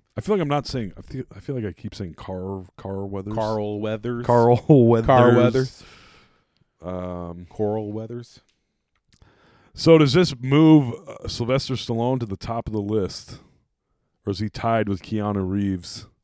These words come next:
Speaker 2: I believe. F-, I think, I don't think we've seen more than four of anyone in a movie yet.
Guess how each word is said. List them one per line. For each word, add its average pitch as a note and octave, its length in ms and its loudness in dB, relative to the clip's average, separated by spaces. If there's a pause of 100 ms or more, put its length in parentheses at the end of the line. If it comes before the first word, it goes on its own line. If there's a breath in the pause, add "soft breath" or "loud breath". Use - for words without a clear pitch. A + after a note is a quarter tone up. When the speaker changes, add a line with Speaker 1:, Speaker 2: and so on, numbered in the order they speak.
(180)
Speaker 2:
I A2 80 -10
believe. C#3 880 -6 (960)
F-, - 160 -18
I C3 80 -8
think, D#3 280 -10
I C3+ 60 -4
don't D#3+ 120 -2
think F3 140 -4
we've E3+ 160 -6
seen D3+ 420 -10 (460)
more B2+ 300 -2
than A#2 140 -8
four A#2 280 -4
of G2+ 100 -4
anyone F#2+ 320 -8
in D#2+ 100 -12
a D#2 40 -12
movie D2 320 -10
yet. C2+ 240 -12